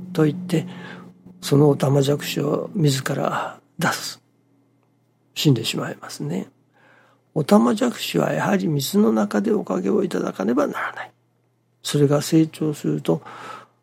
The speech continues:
正しく成長してカエルになると、水の中から出ることもできる。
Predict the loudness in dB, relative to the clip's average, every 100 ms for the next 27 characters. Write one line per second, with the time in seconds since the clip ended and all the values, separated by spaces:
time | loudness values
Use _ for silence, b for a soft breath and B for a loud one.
0 | _ _ -6 0 2 2 -4 -6 -4 -6
1 | -4 -4 -4 -4 -6 -2 0 0 0 0
2 | 0 -2 -2 -4 -4 _ -2 -2 2 0
3 | 0 -4 -2 0 0 -2 -2 -2 -4 -8
4 | -4 -4 -4 -10 -14